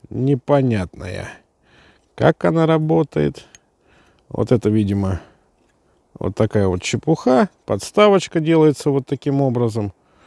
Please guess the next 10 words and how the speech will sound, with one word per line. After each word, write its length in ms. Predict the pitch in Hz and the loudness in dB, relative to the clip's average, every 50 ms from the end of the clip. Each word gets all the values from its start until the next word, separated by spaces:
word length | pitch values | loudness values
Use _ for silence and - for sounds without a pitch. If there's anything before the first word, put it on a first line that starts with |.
| _ _ _ _ _ _ _ _ _ _ _ _ _ _ - | _ _ _ _ _ _ _ _ _ _ _ _ _ _ -6
Вот 260 | - 107 104 95 - | -2 -2 -2 0 0
так 260 | - 135 127 117 - | 2 2 2 2 0
вот 140 | 120 104 - | -4 -8 -8
складывается. 800 | - - - 208 214 196 180 175 165 143 - - 165 147 110 - - _ _ _ _ _ _ _ _ _ _ _ _ _ _ - - - - _ - | -10 -4 0 2 4 4 4 4 2 0 0 -2 -2 -4 -4 -6 -10 _ _ _ _ _ _ _ _ _ _ _ _ _ _ -20 -20 -20 -12 _ 0
Звёздочка 640 | 117 127 156 165 147 131 123 117 - - - 139 | 4 6 8 8 8 6 4 0 0 0 0 2
ниндзя. 640 | 139 151 175 190 180 160 135 117 113 113 95 80 - - _ _ _ _ _ _ - - - - - - - - - - - - - - - - - - | 4 6 6 6 6 6 4 2 0 0 -2 -2 -6 -14 _ _ _ _ _ _ -20 -20 -20 -20 -20 -20 -20 -20 -20 -20 -20 -18 -18 -14 -12 -10 -4 2
Берётся 480 | 135 156 180 196 190 170 - - 127 | 6 6 8 8 8 6 4 0 -2
таблеточка 760 | - 156 170 175 202 185 156 139 127 - - - 127 120 98 - - - _ _ _ _ _ _ _ _ _ _ _ _ _ _ - - | 2 2 2 4 4 2 2 2 -2 -4 -4 -2 -2 -2 -4 -6 -12 -20 _ _ _ _ _ _ _ _ _ _ _ _ _ _ -20 -18
сухого 440 | - - - - 185 185 175 156 143 | -16 -14 0 4 6 8 8 6 6
горючего, 640 | 139 165 190 226 247 208 - - 196 180 175 156 | 6 6 6 6 4 2 2 2 4 4 4 2